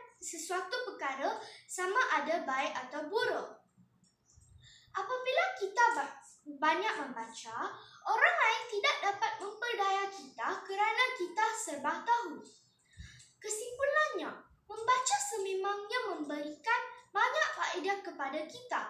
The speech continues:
Amalan membaca ini perlulah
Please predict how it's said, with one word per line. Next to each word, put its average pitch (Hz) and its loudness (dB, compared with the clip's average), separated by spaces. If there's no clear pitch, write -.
Amalan 554 4
membaca 330 0
ini 339 -8
perlulah 539 10